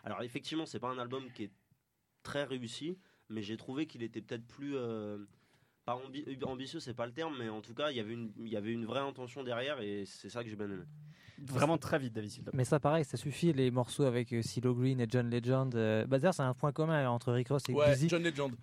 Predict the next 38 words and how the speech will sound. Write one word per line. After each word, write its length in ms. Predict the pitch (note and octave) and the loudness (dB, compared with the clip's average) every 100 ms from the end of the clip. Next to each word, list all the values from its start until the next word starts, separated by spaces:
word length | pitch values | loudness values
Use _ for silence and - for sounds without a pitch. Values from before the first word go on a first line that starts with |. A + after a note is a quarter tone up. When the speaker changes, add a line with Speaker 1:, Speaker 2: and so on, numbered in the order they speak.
| - | -4
Speaker 4:
Il 40 | D3 | 0
y 40 | |
a 20 | |
Speaker 3:
C'est, 80 | D3+ E3 | 4 4
Speaker 4:
toujours 200 | F#3+ F3+ | 4 4
un 40 | |
Speaker 3:
c'est, 60 | D#3+ | 4
Speaker 4:
feat 100 | E3+ | 4
Speaker 3:
il 60 | F3 | 4
y 20 | |
a 40 | |
Speaker 4:
en 20 | D#3 | 4
Speaker 3:
toujours 160 | F#3+ G3+ | 6 8
Speaker 4:
fin 40 | |
Speaker 3:
un 40 | F3 | 8
John 100 | F#3 | 8
Speaker 4:
d'album 120 | F3+ | 6
de 40 | |
Speaker 3:
Legend. 140 | E3+ F3 | 6 4
Speaker 4:
John 140 | D#3+ | 2
Legend, 280 | D3 B2 A#2+ | -2 -4 -4
ouais. 80 | G#2 | 0
Speaker 3:
Et 60 | D3+ | 0
CeeLo 260 | - A#3+ B3+ | 4 4 6
Green 180 | C#4 C4+ | 2 0
aussi 180 | - | -2
fait 80 | G3 | -4
trois, 160 | F#3 G3+ | 2 2
quatre 160 | G3+ | 4
albums 220 | G3+ G#3 G3 | 4 6 4
aussi, 160 | - | 2
ils 40 | E3 | 2
le 100 | D3+ | 4
mettent 160 | D3+ C#3+ | 2 0
à 20 | |
chaque 160 | C3 | 0
fois. 140 | - D3 | 0 -2
Speaker 4:
Ouais. 240 | A2 A2 | -2 -2